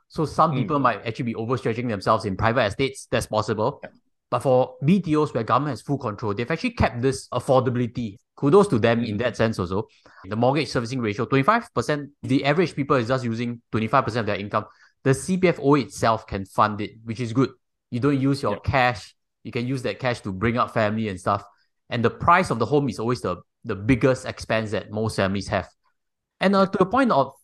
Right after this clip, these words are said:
Speaker 1: uh, five-digit flats, that one comes after grants also. So government does indeed have
Speaker 2: Mm,
Speaker 1: a lot of
Speaker 2: mm, mm, mm.
Speaker 1: good grants to help new couples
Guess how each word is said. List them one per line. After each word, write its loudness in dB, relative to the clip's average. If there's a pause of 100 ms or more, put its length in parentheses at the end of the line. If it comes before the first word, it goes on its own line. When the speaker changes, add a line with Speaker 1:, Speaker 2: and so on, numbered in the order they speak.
Speaker 1:
uh, 6
five-digit 2
flats, -2
that 0
one 0
comes 0
after -4
grants 0
also. -12
So -10
government -2
does 0
indeed -8
have -6
Speaker 2:
Mm, -12
Speaker 1:
a -8
lot -4
of -14
Speaker 2:
mm, -14
mm, -16
mm. -16
Speaker 1:
good 0
grants 0
to -6
help -2
new -2
couples -4